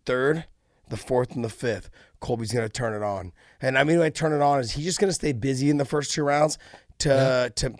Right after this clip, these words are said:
Speaker 1: keep standing up or keep trying to get the takedown? Or he's gonna keep making him work. And I think it's g-, it's gonna pay off. I think in the long run, it's gonna pay off.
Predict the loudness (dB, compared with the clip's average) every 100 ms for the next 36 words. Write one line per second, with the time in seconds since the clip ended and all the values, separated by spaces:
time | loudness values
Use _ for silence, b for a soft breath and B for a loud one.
0 | -14 -8 -8 -4 -2 0 4 6 6 6
1 | 0 -6 -8 -2 -2 -2 -4 -6 -6 -4
2 | -4 -4 -6 -8 -6 -2 -2 -2 -4 0
3 | 0 0 -6 -20 B B B B -2 0
4 | 0 0 -4 -8 -10 _ _ _ _ _
5 | _ -8 -6 -4 -4 -6 -8 -8 -8 -6
6 | -6 0 0 0 -2 -4 -8 -8 -6 -4
7 | -2 -2 -2 -4 -6 -8 -8 -6 -6 -6
8 | -10 -14 -20